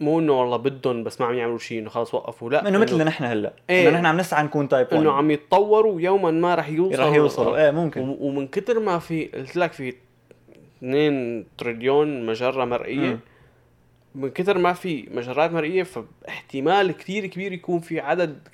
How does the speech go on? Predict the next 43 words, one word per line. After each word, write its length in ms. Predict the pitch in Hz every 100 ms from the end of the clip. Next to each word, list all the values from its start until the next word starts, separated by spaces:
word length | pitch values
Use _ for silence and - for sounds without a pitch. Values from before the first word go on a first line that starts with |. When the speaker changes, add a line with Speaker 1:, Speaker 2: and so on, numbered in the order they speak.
| - _
Speaker 1:
كتير 280 | - 185 190
كبير 360 | 156 147 135
من 140 | 113 113
الحضارات 560 | 110 117 117 113 113
Speaker 2:
مم. 60 | 117
Speaker 1:
واصلين 280 | 120 127 117
للثري، 360 | 113 - 107 - - _
ويمكن 300 | 151 170 165
واصلين 360 | 135 135 - 123
للفور. 320 | 110 - 110 - _ _ -
عارف 120 | -
Speaker 2:
بالضبط. 200 | 113 120
Speaker 1:
كيف؟ 200 | 117 - _ _ _ _ _ _ _ _
Speaker 2:
في 120 | - 131
Speaker 1:
ف- 40 |
Speaker 2:
حضارات 280 | 123 123 139
ممكن 180 | 131 123
تكون 220 | 139 123
طلعت 340 | 127 120 117
وانمحت 380 | 117 117 117 120
كذا 220 | 123 120
مرة، 300 | 110 113 110
إنه 80 | 104
حضارات 320 | 107 107 120
متطورة 360 | 107 - 117 117
كتير. 380 | - 123 117 123 - _ _ 160
Speaker 1:
مم. 160 | 180
Speaker 2:
تايب 240 | 185 117 -
فور 360 | - 120 120
انمحت 380 | 117 117 - 113
for 140 | -
some 220 | 110 120 110
reason، 140 | 110
مع 180 | 110 104
إنه 160 | 117 123
هلأ 180 | 123
قلنا 200 | 123 120
إنه 140 | 120 113
ما 140 | 117
فيهم 240 | 120 127 113
ينمحوا، 360 | 117 120 -
بس 160 | 113 -
يعني. 280 | 127 151